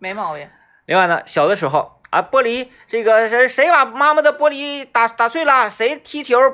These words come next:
Speaker 2: 不小心把这个教室的窗户踢碎了？在我们的心里面下了一个锚啊，玻璃是易碎的，它是会碎的。
Speaker 1: 是。
Speaker 2: 这个锚就扎在了自己的心里。
Speaker 1: 嗯。
Speaker 2: 等你长大之后啊，突然之间让你把这个锚拔出来，告诉你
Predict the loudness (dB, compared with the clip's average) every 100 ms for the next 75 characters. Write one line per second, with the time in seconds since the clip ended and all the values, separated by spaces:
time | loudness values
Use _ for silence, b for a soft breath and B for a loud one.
0 | -2 _ -2 0 0 0 0 2 4 4
1 | 6 6 4 2 -2 0 -2 0 -4 -4
2 | -8 -6 0 2 0 -6 b b b 0
3 | 2 4 0 -8 -8 -10 -8 -8 -6 -4
4 | -4 -6 -12 -14 -12 -16 -6 -2 -2 -4
5 | -10 B B -16 -14 -10 -10 -12 -10 -8
6 | -6 -10 -16 _ -6 -6 -4 -10 -8 -4
7 | -4 -4 -10 -20 -20 -14 -8 -4 -4 -4
8 | -6 -6 -2 -2 0 -2 -2 -6 -10 _
9 | _ -16 -14 -14 -16 -18 _ -18 -18 -2
10 | -2 -2 -4 -4 -2 -4 -4 -4 -2 0
11 | -2 B B B -4 2 2 2 -4 -2
12 | -4 0 0 0 -8 -6 -6 -4 -2 -2
13 | -2 -4 -4 -6 -8 _ _ _ _ _
14 | _ 2 2 0 -12 -16